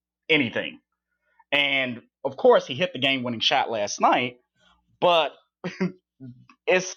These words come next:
untenable for them to rely on Tobias Harris to be their second offensive option. On a championship team, he will make a great,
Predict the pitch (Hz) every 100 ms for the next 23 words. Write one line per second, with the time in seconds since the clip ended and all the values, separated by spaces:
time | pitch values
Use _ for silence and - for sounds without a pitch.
0 | _ 196 190 - 208 202 131 117 107 -
1 | 135 139 147 139 120 120 123 139 131 117
2 | 113 - _ _ _ _ _ 147 135 127
3 | 120 113 - _ _ _ _ _ _ _
4 | _ - 135 139 156 143 - 175 170 113
5 | 110 - - _ _ - 139 147 143 143
6 | 135 127 - - - 175 170 160 123 120
7 | 127 - 139 123 - 139 123 - 104 -
8 | _ _ _ _ _ _ _ 165 160 151
9 | - 135 - 240 247 220 208 220 - 254
10 | 240 240 190 180 165 127 156 147 143 107
11 | 120 143 156 123